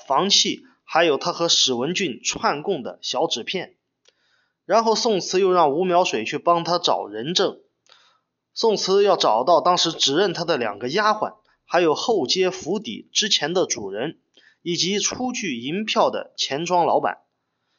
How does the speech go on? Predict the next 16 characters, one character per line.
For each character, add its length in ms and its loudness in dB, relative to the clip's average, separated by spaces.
这 140 0
吴 160 0
苗 200 4
水 160 0
出 180 -6
门 160 -2
后 200 -2
竟 160 -2
然 160 -2
偷 200 -4
偷 160 -2
跑 300 -6
去 160 -6
醉 220 0
花 200 -2
楼， 260 -2